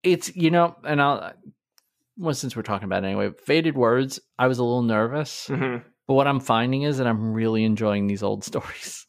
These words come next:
Speaker 2: That's
Speaker 1: like,
Speaker 2: awesome.
Speaker 1: a lot. And he did, um, this past week, he did one of the best short stories ever by Ambrose Bierce called, um, "An Occurrence at Owl Creek Bridge," which if you've never read that short story,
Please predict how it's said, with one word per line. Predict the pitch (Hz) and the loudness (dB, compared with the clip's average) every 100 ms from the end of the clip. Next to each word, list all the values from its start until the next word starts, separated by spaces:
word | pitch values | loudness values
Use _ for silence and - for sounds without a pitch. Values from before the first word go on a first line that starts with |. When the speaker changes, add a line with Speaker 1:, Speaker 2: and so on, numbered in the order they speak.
| _ | _
Speaker 2:
That's | 165 131 | -6 -2
Speaker 1:
like, | 127 | 0
Speaker 2:
awesome. | - 110 | 0 2
Speaker 1:
a | |
lot. | 104 98 - - - | 2 0 -4 -20 -6
And | 147 | 0
he | 131 156 | 2 4
did, | 165 156 139 | 4 4 2
um, | 139 127 120 120 - _ _ - | 2 2 2 -2 -6 _ _ -12
this | 170 156 | -4 -2
past | - 156 139 127 - | -2 2 2 0 -6
week, | 107 107 - - _ _ _ | -6 -6 -10 -20 _ _ _
he | 147 | -2
did | 135 135 | 2 2
one | 127 127 | 2 2
of | 120 117 | 0 -4
the | 110 | -8
best | - 135 120 - | 0 2 2 -2
short | - 127 113 - | -4 0 -2 -2
stories | - 123 110 110 | -2 0 0 -2
ever | 95 123 107 98 | -2 0 0 0
by | 104 | 2
Ambrose | 95 113 117 113 98 | 2 2 4 2 2
Bierce | 117 110 117 | 0 0 -2
called, | - - 101 101 95 | -6 0 2 2 2
um, | 95 101 | -2 0
"An | 107 | -2
Occurrence | - 110 113 110 | -2 -2 -2 0
at | |
Owl | 98 104 | 2 2
Creek | - 107 - | -2 -6 -2
Bridge," | 107 113 - - - _ | -2 -2 -4 -18 -20 _
which | - 131 - _ | 0 0 -2 _
if | 151 139 | -6 -2
you've | 175 143 | -2 2
never | 151 220 262 214 _ _ _ - - - | 2 2 0 -6 _ _ _ -16 -14 -12
read | 135 127 147 156 | -6 2 2 4
that | 175 180 | 2 2
short | - 196 185 | 0 -4 -4
story, | - 196 196 220 214 | -6 -4 -2 -4 -6